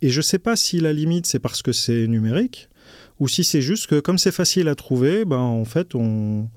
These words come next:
on n'a pas de précautions à prendre, c'est facile, donc c'est disponible et on fait un peu ce qu'on veut. Alors qu'avant, on était habitué à ce que lire une thèse, il fallait aller dans, euh, la, l'université de soutenance pour aller trouver l'endroit où la thèse était déposée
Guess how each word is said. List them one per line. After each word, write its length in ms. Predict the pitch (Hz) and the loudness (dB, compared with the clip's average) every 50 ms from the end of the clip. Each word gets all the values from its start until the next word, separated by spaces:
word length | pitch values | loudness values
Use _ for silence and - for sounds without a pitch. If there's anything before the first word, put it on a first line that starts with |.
| - - - - - - _ _ - | -20 -20 -20 -20 -20 -20 _ _ 0
on 80 | 127 | 2
n'a 120 | 120 117 113 | 2 2 2
pas 120 | - 139 | 0 -2
de 40 | - | -2
précautions 480 | - - 127 - 131 117 - - 113 | 0 -2 0 0 -2 -2 -2 -2 -2
à 60 | 113 117 | -2 -2
prendre, 320 | 117 - 120 147 160 165 | -2 -2 0 0 0 -2
c'est 120 | - - | -2 -6
facile, 520 | - - 113 104 - - 131 147 165 160 156 - _ - | -4 -4 -4 -4 -2 -2 -2 -2 -2 -4 -6 -8 _ -4
donc 200 | 131 117 113 113 | -2 -2 -2 -4
c'est 340 | - - 117 110 113 113 | -4 -2 -2 0 0 0
disponible 600 | 110 110 110 - - 117 107 113 123 147 165 151 | -2 -4 -8 -6 -4 -2 -2 0 0 0 -2 -2
et 40 | 123 | -2
on 100 | 110 107 | -2 -4
fait 160 | 101 - - | -4 -4 -2
un 100 | 113 110 | -2 -2
peu 120 | 110 - 123 | -2 -2 -4
ce 80 | - | -6
qu'on 140 | - - 127 | -4 -4 -2
veut. 140 | 117 123 127 | -2 0 0
Alors 200 | 110 104 98 - | -2 -2 -4 -2
qu'avant, 340 | - 107 107 117 127 156 170 | -4 -2 0 0 0 0 2
on 80 | 147 | 0
était 180 | 123 110 - 117 | 0 0 -2 -2
habitué 420 | 107 110 110 104 - 117 117 139 | -2 -2 -4 -4 -2 -2 0 0
à 80 | 143 123 | 0 -2
ce 100 | - - | -4 -6
que 120 | - - | -4 -2
lire 340 | 120 127 117 107 113 120 107 | -2 0 0 0 0 -2 -2
une 140 | 107 104 95 | -2 -2 -2
thèse, 360 | - 139 170 190 151 123 113 - - - - - - - - _ | -2 -2 -2 -2 -4 -8 -10 -14 -18 -20 -20 -20 -20 -20 -20 _
il 40 | - | -6
fallait 260 | - 110 107 117 139 | -4 -2 0 2 2
aller 340 | 147 131 117 123 147 165 170 | 2 2 2 0 0 0 0
dans, 360 | 139 120 117 127 131 127 107 | 0 0 0 0 0 0 -2
euh, 160 | 110 117 117 104 | -2 -2 -2 -4
la, 180 | 98 101 110 110 | -4 -4 -4 -2
l'université 640 | 113 123 131 139 135 131 - - - 120 - 110 | -2 0 2 2 2 0 -2 -4 -4 -4 -4 -4
de 80 | 107 - | -6 -6
soutenance 540 | - - - - 143 165 185 190 185 - | -12 -12 -4 -2 0 0 2 0 -2 -4
pour 320 | - - - 110 110 104 110 | -6 -4 -2 -2 -2 -2 -2
aller 220 | 117 120 120 131 | -2 -2 -2 -2
trouver 380 | 120 - - 131 117 120 120 120 | -4 -2 -4 -2 0 0 0 2
l'endroit 480 | 127 131 135 151 165 156 135 147 156 | 0 0 0 0 0 0 0 2 2
où 140 | 143 127 123 | 2 2 2
la 280 | 123 120 135 170 175 170 | 0 0 0 0 -2 -2
thèse 320 | - - 147 151 147 127 | -2 0 0 0 0 0
était 220 | 123 110 113 123 110 | -2 -2 -2 -2 -2
déposée 480 | 113 104 - 113 107 110 131 160 190 | -2 -2 -2 -4 -2 0 0 -2 -2